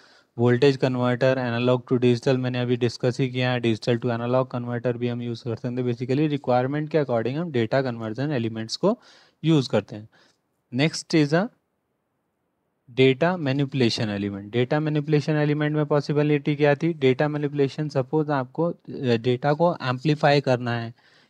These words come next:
या अटेन्युएट करना है या फिल्टरिंग प्रोसेस अप्लाई करना है या मॉड्यूलेशन करना है, और भी जो भी टेक्निक्स हैं वो आपको अप्लाई करनी है, ए, अ, which is comes under the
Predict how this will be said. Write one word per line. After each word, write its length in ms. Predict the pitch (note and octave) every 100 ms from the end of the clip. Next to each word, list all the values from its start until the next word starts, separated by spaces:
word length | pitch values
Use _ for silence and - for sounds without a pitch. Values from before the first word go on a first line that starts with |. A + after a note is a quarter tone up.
| -
या 140 | C#3
अटेन्युएट 680 | D3+ C#3+ C3 D3+ D#3+ D#3+ D3+
करना 260 | - A#2 A2+
है 80 | A#2+
या 80 |
फिल्टरिंग 640 | C3+ D#3+ D#3 D3 E3 E3 D3+
प्रोसेस 360 | C3+ B2 C3
अप्लाई 380 | B2 A#2 A2+ A2+
करना 280 | A#2 A2+ A#2
है 100 | A#2+
या 80 | C#3+
मॉड्यूलेशन 600 | C#3+ D3 D#3+ D#3+ D#3+ C3+
करना 240 | A#2 A#2
है, 80 | B2
और 320 | D3 E3 E3 F#3
भी 120 | F#3
जो 240 | D3 C#3+
भी 140 | D3+ F#3
टेक्निक्स 520 | D#3 - D#3+ D3+ -
हैं 180 | D3 D3+ - - - _
वो 80 | C3+
आपको 320 | C#3 C#3 -
अप्लाई 360 | B2 C3 B2+ C#3+
करनी 260 | C3+ C3+ C#3
है, 240 | D#3+ - _ _ C#3
ए, 140 | - -
अ, 40 | D#3
which 440 | B2 B2 C#3 -
is 100 | D#3 D3+ -
comes 300 | C3+ D3+ D3+
under 340 | C#3+ A#2+ B2+
the 180 | B2+ A3